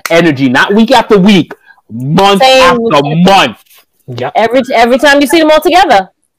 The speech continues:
Speaker 3: Weakest parts of, uh, and you, I had to put up this, uh, Wrestle, WrestleMania saying power is awesome. So thank, thank, thank you for that. So
Speaker 1: Yeah, it is, it is.
Speaker 3: show,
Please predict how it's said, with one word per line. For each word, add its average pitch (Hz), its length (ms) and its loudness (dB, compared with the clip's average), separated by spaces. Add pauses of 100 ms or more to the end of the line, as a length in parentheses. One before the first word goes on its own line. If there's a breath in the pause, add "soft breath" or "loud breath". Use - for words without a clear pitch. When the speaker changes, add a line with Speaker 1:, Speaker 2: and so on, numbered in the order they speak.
(200)
Speaker 3:
Weakest 240 480 0
parts 262 280 2
of, 214 320 2
uh, 202 280 0
and 170 160 0
you, 170 200 0
I 160 180 -6
had 170 240 -2
to 160 100 -6
put 175 160 -2
up 151 180 -6
this, 143 320 -6
uh, 131 300 -2
Wrestle, 139 420 -4
WrestleMania 139 680 -4
saying 123 240 -8
power 135 400 0
is 117 100 -4
awesome. 117 480 -4
So 117 240 -6
thank, 127 300 -6 (260 soft breath)
thank, 151 220 0
thank 160 340 0
you 156 80 0
for - 160 -6
that. 127 240 -2
So 147 140 -2
Speaker 1:
Yeah, 147 200 2
it 160 220 2
is, 143 320 -2
it 156 80 2
is. 139 320 -6
Speaker 3:
show, 208 240 2